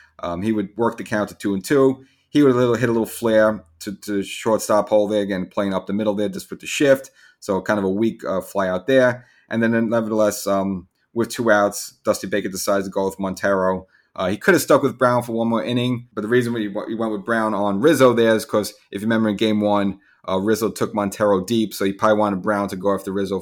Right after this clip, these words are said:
for his last batter. And then once Rizzo was out, brought, brought on Montero to, uh, get Judge out. And Judge just sort of weak little ground ball, little one hopper to third base. Bregman fielded easily and threw him out. Again, the Yankees' so-called possible rally there was,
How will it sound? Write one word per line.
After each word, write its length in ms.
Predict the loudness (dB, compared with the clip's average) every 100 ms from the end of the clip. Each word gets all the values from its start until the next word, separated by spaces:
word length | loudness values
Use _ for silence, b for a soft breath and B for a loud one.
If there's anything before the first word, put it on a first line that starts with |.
| -4
for 140 | 0
his 180 | 2 2
last 240 | 0 0
batter. 340 | 0 2 0 -2 B
And 80 | -4
then 80 | -2
once 180 | 0 -2
Rizzo 260 | -2 0
was 160 | 0 0 2
out, 320 | 4 4 2 B B B
brought, 300 | 4 4 4
brought 180 | 2 4
on 100 | 4
Montero 800 | 2 0 -2 0 2 2 0 -4 b b b
to, 200 | -2 2
uh, 120 | 2
get 240 | 0 -2 0
Judge 260 | -2 0
out. 120 | -2
And 80 | -2
Judge 200 | -2 -2
just 160 | -2 -6
sort 80 | -6
of 80 |
weak 280 | -2 -4 -2
little 180 | -4 -4
ground 320 | -4 -4 -2
ball, 240 | -2 0 -2
little 300 | -4 -6 -8
one 160 | -6 -4
hopper 360 | 0 -2 -4
to 120 | -12
third 300 | -4 -2 -2
base. 240 | -2 -4 -4
Bregman 320 | -6 -6 -6
fielded 300 | -8 -6 -4
easily 520 | -4 -4 -4 -4 -6 b b
and 140 | -12 -6
threw 180 | -2 -2
him 80 |
out. 240 | -2 -4 -4
Again, 260 | -4 -6
the 220 | -6 -8 -10 _
Yankees' 420 | -4 -4 -2 -6 -2
so-called 600 | -2 -2 -2 -2 -2 -6
possible 460 | -6 -6 -6 -6
rally 340 | -2 0 0 -2
there 220 | -2 -4
was, 280 | -4 -8